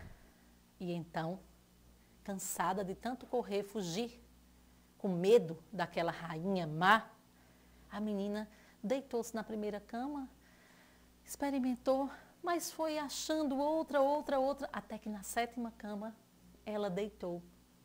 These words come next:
e adormeceu. Enquanto isso,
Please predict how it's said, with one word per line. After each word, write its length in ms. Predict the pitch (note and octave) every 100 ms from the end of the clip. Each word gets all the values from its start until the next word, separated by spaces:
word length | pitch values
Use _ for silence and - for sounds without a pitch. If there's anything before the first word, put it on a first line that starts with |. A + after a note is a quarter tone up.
| -
e 120 | F#3+
adormeceu. 720 | F#3+ F3+ F3+ - F3+ - - - - - - - - - - - -
Enquanto 460 | G3+ - C4 B3+ F#3+
isso, 280 | B3 -